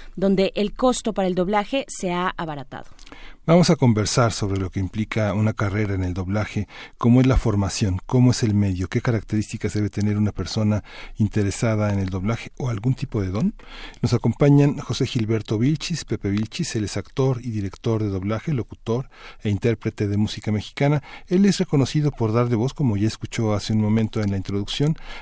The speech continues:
Speaker 2: a personajes como Shun de Andrómeda en Los Caballeros del Zodiaco, Neji Hyuga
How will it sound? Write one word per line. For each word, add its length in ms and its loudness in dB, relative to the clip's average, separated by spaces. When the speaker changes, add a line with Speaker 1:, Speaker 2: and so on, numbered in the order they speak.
Speaker 2:
a 100 0
personajes 600 0
como 320 2
Shun 360 2
de 100 0
Andrómeda 600 0
en 160 0
Los 140 -4
Caballeros 460 -2
del 80 -6
Zodiaco, 560 -2
Neji 420 0
Hyuga 640 0